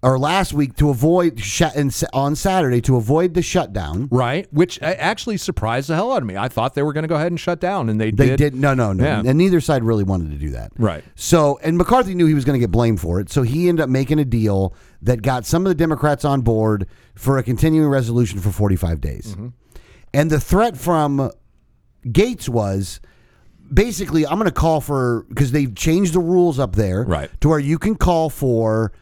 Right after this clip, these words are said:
Speaker 2: A no
Speaker 1: a vote,
Speaker 2: confidence
Speaker 1: vote of
Speaker 2: vote.
Speaker 1: no confidence.
Speaker 2: Right.
Speaker 1: And, uh, unless the majority votes for you, you're out.
Speaker 2: Right.
Speaker 1: And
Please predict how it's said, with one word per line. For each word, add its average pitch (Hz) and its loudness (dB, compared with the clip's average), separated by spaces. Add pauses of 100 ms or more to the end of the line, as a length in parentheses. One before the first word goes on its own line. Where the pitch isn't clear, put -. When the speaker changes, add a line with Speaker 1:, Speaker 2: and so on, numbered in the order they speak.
(180)
Speaker 2:
A 85 -2
no - 2
Speaker 1:
a 127 2
vote, 113 0
Speaker 2:
confidence 139 0
Speaker 1:
vote 143 4
of 165 4
Speaker 2:
vote. 165 0
Speaker 1:
no 175 2
confidence. 127 0
Speaker 2:
Right. 85 -6 (260)
Speaker 1:
And, 143 0 (320)
uh, - -14 (160)
unless 151 2
the 170 -2
majority 160 2
votes 180 2
for 135 -2
you, 123 0 (280)
you're 127 0
out. 98 -8
Speaker 2:
Right. 90 -2 (840)
Speaker 1:
And 151 0